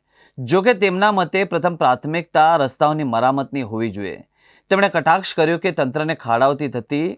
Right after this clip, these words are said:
લોકોની તકલીફ દેખાતી નથી, પરંતુ ગરીબોના દબાણો હટાવવા પર જ ધ્યાન આપે છે.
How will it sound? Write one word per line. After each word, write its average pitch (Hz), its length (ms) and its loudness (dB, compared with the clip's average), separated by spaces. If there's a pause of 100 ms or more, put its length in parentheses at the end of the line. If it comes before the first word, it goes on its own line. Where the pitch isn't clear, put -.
(120)
લોકોની 165 640 -2
તકલીફ 160 400 -2
દેખાતી 120 480 -4
નથી, 98 460 -10 (420)
પરંતુ 202 280 4
ગરીબોના 202 560 4
દબાણો 160 420 4
હટાવવા 151 480 2
પર 175 200 0
જ 160 80 -4
ધ્યાન 131 260 -2
આપે 113 260 -4
છે. 87 340 -10